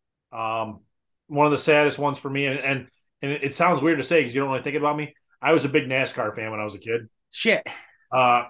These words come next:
Speaker 1: Dale Earnhardt, uh, crashing and dying was, uh, was a very, very sad moment. So my, my, I was a Jeff Gordon guy. My dad was an Earnhardt and Jarrett guy.
Speaker 2: I was an
Speaker 1: Um,
Speaker 2: Earnhardt Junior guy.
Speaker 1: Yeah, but I said that,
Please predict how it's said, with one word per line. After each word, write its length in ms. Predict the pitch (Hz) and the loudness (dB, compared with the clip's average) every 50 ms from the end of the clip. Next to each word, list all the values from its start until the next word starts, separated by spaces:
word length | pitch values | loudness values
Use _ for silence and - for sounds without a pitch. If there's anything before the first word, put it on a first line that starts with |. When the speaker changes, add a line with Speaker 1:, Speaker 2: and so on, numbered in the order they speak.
| 143 123 | -4 0
Speaker 1:
Dale 200 | 143 151 147 143 | 4 4 6 6
Earnhardt, 460 | 147 143 135 127 135 131 131 127 - - _ - 131 | 6 4 4 2 2 0 0 -2 -8 -16 _ -6 -4
uh, 200 | 123 117 110 - | -2 -2 -2 -4
crashing 420 | - - 131 120 120 - 127 120 | -2 -2 0 0 -2 -4 -6 -10
and 100 | 117 113 | -8 -6
dying 320 | 113 113 113 110 110 110 110 | -4 -4 -4 -4 -6 -8 -10
was, 160 | 107 101 117 | -10 -10 -10
uh, 440 | 107 - - 110 110 107 107 104 104 - _ | -10 -8 -6 -4 -4 -2 -4 -4 -6 -10 _
was 160 | 127 120 113 | -14 -12 -10
a 60 | 110 | -6
very, 260 | 104 120 117 117 113 110 | -2 0 0 0 0 0
very 220 | 113 107 107 101 | -2 -4 -6 -6
sad 280 | - - 110 107 104 104 | -8 -8 -8 -8 -8 -8
moment. 340 | 104 101 98 101 101 101 | -10 -10 -12 -12 -14 -14
So 100 | - 120 | -12 -8
my, 240 | 107 120 120 120 113 - _ _ _ _ _ _ _ - | -6 -4 -4 -4 -6 -8 _ _ _ _ _ _ _ -2
my, 280 | 135 131 131 131 131 - _ _ _ _ _ - - - 170 - - | 0 0 0 0 -4 -10 _ _ _ _ _ -14 -10 -8 -8 -2 2
I 160 | 143 170 202 | 2 4 6
was 160 | 196 156 139 | 4 4 2
a 40 | 139 | 2
Jeff 300 | 127 147 160 151 - 131 | 0 0 0 0 0 0
Gordon 340 | 127 143 143 147 147 147 139 | 0 2 2 2 2 0 -2
guy. 240 | 143 143 143 143 143 | 0 2 2 2 0
My 120 | 135 123 | -2 -4
dad 300 | 117 113 127 131 135 131 | -4 -4 -2 -2 -2 -2
was 160 | 131 127 120 127 | -4 -6 -6 -8
an 140 | 120 - | -10 -6
Earnhardt 480 | - 135 135 131 120 123 131 131 131 120 | -4 -4 -2 0 2 4 4 4 4 2
and 140 | 117 113 107 | -4 -10 -6
Jarrett 380 | 107 123 123 123 123 - 127 | -4 0 0 0 0 0 0
guy. 300 | 135 131 131 135 135 135 - _ _ _ _ _ _ _ _ _ - | 0 2 2 2 0 -2 -6 _ _ _ _ _ _ _ _ _ -2
Speaker 2:
I 120 | - 220 240 | 2 2 4
was 80 | 220 | 4
an 80 | 247 240 | 4 4
Speaker 1:
Um, 140 | 240 226 220 | 4 4 6
Speaker 2:
Earnhardt 220 | 214 220 202 156 | 4 4 4 2
Junior 400 | 131 175 185 180 175 160 147 131 | 0 -2 -2 -2 -2 -4 -6 -6
guy. 260 | 135 131 120 107 101 - _ _ _ - | -8 -8 -10 -10 -12 -16 _ _ _ -14
Speaker 1:
Yeah, 200 | 120 117 110 104 101 | -10 -10 -10 -6 -4
but 180 | 120 120 120 | -2 -2 0
I 140 | 117 117 117 | 0 -2 -4
said 160 | - - 120 | -6 -4 -2
that, 220 | 123 127 127 135 | 0 0 0 0